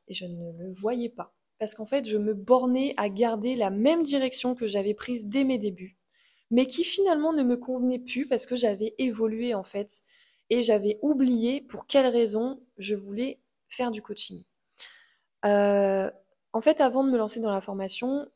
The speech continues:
pour moi, le coaching, c'était vivre des expériences de fou, transformatrices avec mes clients. Je vais dans ma première formation qui nous apprend à coacher en ligne et machin, et une séance par semaine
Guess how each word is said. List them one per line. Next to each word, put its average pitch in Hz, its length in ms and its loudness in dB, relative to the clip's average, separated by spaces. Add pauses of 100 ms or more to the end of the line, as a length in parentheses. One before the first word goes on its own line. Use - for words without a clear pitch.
(120)
pour 208 160 -4
moi, 233 220 0
le 240 120 0
coaching, 240 460 -4
c'était 233 680 -4
vivre 220 320 -6
des 208 180 -6
expériences 208 460 -4
de 196 100 -6
fou, 269 420 -8 (240)
transformatrices 254 840 -2
avec 220 160 -4
mes 220 120 -4
clients. 202 300 -10 (460)
Je 247 160 0
vais 277 160 0
dans 214 140 -2
ma 185 120 -6
première 202 420 -8
formation 180 480 -8
qui 254 120 -8
nous 202 200 -2
apprend 196 260 -6
à 190 80 -8
coacher 202 340 -6
en 196 80 -8
ligne 202 220 -4
et 190 80 -6
machin, 185 400 -8
et 185 60 -6
une 185 160 -6
séance 190 300 -4
par 190 140 -12
semaine 196 360 -8